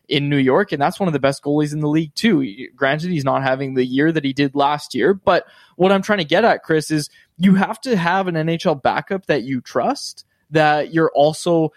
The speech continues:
you know, um, taking the workload off of Demko. I think that's the big focus for this team next year. Uh, going into next season, I, I, I don't really know if,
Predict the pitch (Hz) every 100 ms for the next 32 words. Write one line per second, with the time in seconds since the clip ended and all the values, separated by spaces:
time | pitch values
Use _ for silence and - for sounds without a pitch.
0 | _ 160 127 - _ _ 139 135 127 127
1 | 110 - _ _ _ - 208 220 214 185
2 | 151 165 - 123 101 - - 143 147 151
3 | 135 131 123 - 120 131 - 170 156 143
4 | - 139 _ 143 139 - 131 131 123 131
5 | - 127 123 127 - - 127 123 123 127
6 | - - 127 151 214 - - _ - 127
7 | 117 - 147 165 190 196 170 170 165 -
8 | 170 156 135 113 131 131 135 120 139 135
9 | 143 165 165 160 160 147 143 165 147 143
10 | -